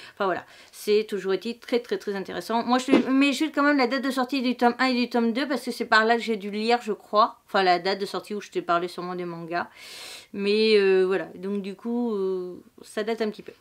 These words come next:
Ensuite, Short Love Story. Alors ça, en fait, il faut savoir que c'est un, euh, bah, Short Love Story, un recueil d'histoires courtes d'amour.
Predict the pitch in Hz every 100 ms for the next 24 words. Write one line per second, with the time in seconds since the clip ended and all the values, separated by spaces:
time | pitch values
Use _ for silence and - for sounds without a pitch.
0 | 370 359 359 359 247 - - 359 330 -
1 | 294 311 311 - - 262 254 - - 262
2 | 262 - 330 294 320 285 262 247 254 294
3 | 294 247 226 226 226 - 202 190 180 170
4 | 175 175 220 - 196 - 175 220 - 453
5 | 906 - 190 220 233 285 247 247 247 277
6 | 240 226 214 254